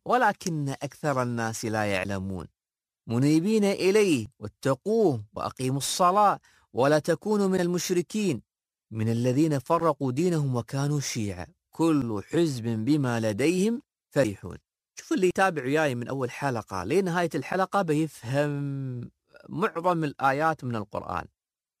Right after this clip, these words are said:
الله بين في هذه الآيات، مثل ما ذكر أهل العلم، وجوب الإقبال على الله بعبادته بالإخلاص لله، لله سبحانه وتعالى بروحه،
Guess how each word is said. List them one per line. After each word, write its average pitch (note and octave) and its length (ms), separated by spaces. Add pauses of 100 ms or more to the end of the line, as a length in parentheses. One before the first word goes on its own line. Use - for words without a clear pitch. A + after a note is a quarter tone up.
(100)
الله G#3+ 460
بين F#3 400
في D#3+ 180
هذه D3+ 240
الآيات، G#2+ 560 (260)
مثل B2 300
ما A2+ 140
ذكر A#2+ 260
أهل A2 160
العلم، G2 300 (100)
وجوب E3 420
الإقبال E3+ 440
على D#3 180
الله D3+ 440 (560)
بعبادته F#3 1000 (180)
بالإخلاص D3 1300
لله، G2+ 640 (560)
لله E3+ 760
سبحانه C3+ 460
وتعالى B2 400
بروحه، G#2 440